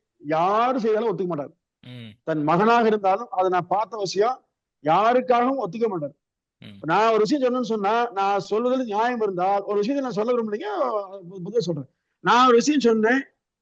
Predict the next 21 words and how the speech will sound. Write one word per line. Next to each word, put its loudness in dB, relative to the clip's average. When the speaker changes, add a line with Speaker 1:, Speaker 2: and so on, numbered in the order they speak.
Speaker 1:
அன்புமணி 4
ஒத்துக்க 0
மறுத்தார். 2
தன் 0
மகனாக 2
இருந்தா 0
கூட 0
என்பதை -2
நின்றார் -2
மருத்துவரையா, 0
ஒத்துக்க 0
மாட்டார். -2
நான் -2
சொல்வதில் 2
நியாயம் 0
என்று 0
விடாப்பிடியா 0
மறுத்தாரு. -4
நான் 6
சொல்வதை 6
செஞ்சார். 4